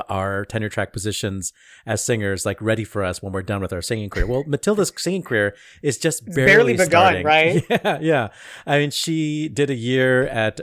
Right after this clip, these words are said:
Speaker 1: uh,
Speaker 2: Marola,
Speaker 1: Marola. She did
Speaker 2: right?
Speaker 1: a,
Speaker 2: Yeah.
Speaker 1: she did a year at Santa Fe, and then she just finished,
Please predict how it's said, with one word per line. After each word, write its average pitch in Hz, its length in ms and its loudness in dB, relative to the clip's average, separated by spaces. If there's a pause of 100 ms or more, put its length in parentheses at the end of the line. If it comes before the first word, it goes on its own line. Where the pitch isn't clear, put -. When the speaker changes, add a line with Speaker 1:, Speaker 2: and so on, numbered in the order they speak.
(140)
Speaker 1:
uh, 104 160 -2
Speaker 2:
Marola, 165 540 6
Speaker 1:
Marola. - 40 -2
She - 60 -4
did 107 100 -2
Speaker 2:
right? 180 200 0
Speaker 1:
a, 180 60 -2
Speaker 2:
Yeah. 170 80 -2
Speaker 1:
she 131 120 -2
did 110 160 -2
a 110 40 0
year 117 440 -2
at 104 240 -6
Santa 104 220 -4
Fe, 107 340 -2
and 95 140 -4
then 95 80 -6
she 110 120 -10
just 104 240 -4
finished, 110 380 -4